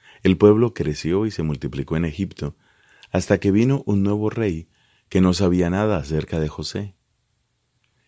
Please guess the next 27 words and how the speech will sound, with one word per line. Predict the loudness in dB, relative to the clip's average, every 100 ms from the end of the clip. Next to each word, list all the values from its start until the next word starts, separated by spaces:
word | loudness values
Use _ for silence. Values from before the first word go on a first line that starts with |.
| -8
Este | -6 -2 0
rey, | 2 2 0 _ _ _ _ -2
empleando | 0 2 4 4 4
la | 2 0
astucia | -4 -4 -4 -4
contra | -4 -4 -2 -2
nuestro | -2 -4 -4
pueblo, | -2 -2 -2 -8 -12 _ _ _ _ 2
maltrató | 4 4 2 -2 0 0
a | 0
nuestros | -2 -4 -6 -6 -6
padres | -4 -4 -4 -4
y |
los | -4 -2
obligó | -2 -2 -2 -2
a | -2
que | -2
abandonaran | -4 -2 -4 -4 -4 -4
a | -6
sus | -8 -6
hijos | -6 -4 -6
recién | -6 -6 -4 -4
nacidos | -6 -6 -6 -8 -12 _ _ _ _ -2
para | 0 2
que | 2
no | 0
sobrevivieran. | -2 -4 -4 -4 -2 -4 -4 -10